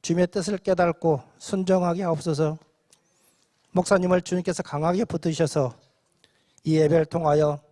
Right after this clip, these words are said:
많은 영혼들이 주님의 사랑과 은혜를 경험하고 주님의 진리가 저의 마음속에 깊이 새겨지기를 기도드립니다. 주님, 저희의 감사가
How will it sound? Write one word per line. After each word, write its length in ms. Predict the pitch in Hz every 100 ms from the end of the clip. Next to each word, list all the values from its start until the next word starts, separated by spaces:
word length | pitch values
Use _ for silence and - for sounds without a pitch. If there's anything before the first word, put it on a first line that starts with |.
| _
많은 380 | 135 151 170 165
영혼들이 680 | 160 165 156 160 160 156 165 _ _ -
주님의 300 | - 165 165
사랑과 680 | - 185 185 185 165 160 143 _ _ -
은혜를 340 | 165 170 170
경험하고 680 | 160 156 160 151 143 139 135 - _ _ _ _
주님의 320 | - 170 180
진리가 720 | 170 196 180 170 160 156 165 _ _ -
저의 200 | 170 170
마음속에 460 | 156 156 156 160
깊이 480 | 143 165 - 180 165
새겨지기를 720 | - 185 175 175 160 156 151
기도드립니다. 880 | 147 - 151 143 143 139 135 139 135 _ _ _ _ _ _ _ _ _ 262 240 214 185 _ _ _ _ _ _ _ _ _ _ -
주님, 240 | 185 180
저희의 340 | 170 180 190 185
감사가 680 | 180 175 175 170 160 151